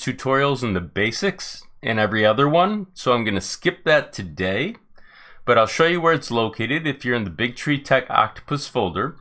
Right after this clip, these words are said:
and you go to Source, then you go to right here, pardon me, it's actually Big Tree Tech.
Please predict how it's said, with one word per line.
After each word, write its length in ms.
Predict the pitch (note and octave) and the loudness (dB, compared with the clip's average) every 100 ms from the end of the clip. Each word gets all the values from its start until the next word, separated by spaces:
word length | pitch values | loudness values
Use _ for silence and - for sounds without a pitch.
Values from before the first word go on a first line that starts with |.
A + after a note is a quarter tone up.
| - - - - _ - - | -20 -20 -20 -20 _ -20 -10
and 140 | A2+ | -6
you 60 | G#2 | -2
go 120 | G2+ | 0
to 80 | F#2+ | 0
Source, 800 | - - F3+ C3+ F#2+ G2 - - _ _ _ _ - _ _ - | -2 -2 0 2 0 -4 -12 -18 _ _ _ _ -20 _ _ -16
then 340 | F2 F2+ A2 | -6 0 2
you 100 | C3 | 2
go 260 | C3 C3+ C3+ | 4 2 2
to 960 | C3 - C#3 B2+ A#2+ A#2+ A#2 A2+ A2+ G2+ - - - - _ _ - - _ - - - _ - - _ - _ _ - _ _ - - _ - | -4 -6 -2 0 0 -2 -4 -6 -8 -10 -16 -20 -20 -20 _ _ -20 -20 _ -20 -20 -20 _ -20 -20 _ -20 _ _ -20 _ _ -20 -20 _ -16
right 240 | G#2+ A#2 A#2 | -6 -6 -6
here, 640 | - E3 C3 F#2 G2 C#3 - | -10 -4 -2 0 -2 -6 0
pardon 280 | A2 F2 | 2 2
me, 220 | E2 G#2 B2 | -2 -4 -4
it's 180 | - | -2
actually 320 | G2 F#2 - E2+ | -4 -2 -6 -6
Big 260 | C#2+ G2+ | -4 -6
Tree 240 | - A2+ G#2 | -6 -6 -4
Tech. 500 | - G2 F#2+ - | 2 2 2 -8